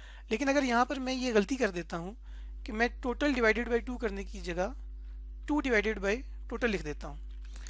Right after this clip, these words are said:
तो इसका मतलब ये है कि मैं दरअसल एक लॉजिकल मिस्टेक कर रहा हूँ।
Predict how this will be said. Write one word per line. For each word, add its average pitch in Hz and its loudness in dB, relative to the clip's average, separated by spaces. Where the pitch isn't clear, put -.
तो 311 -6
इसका 294 4
मतलब 262 4
ये 240 2
है 220 2
कि 262 -6
मैं 233 0
दरअसल 240 2
एक 233 -2
लॉजिकल 214 2
मिस्टेक 226 -2
कर 190 2
रहा 175 0
हूँ। 190 -6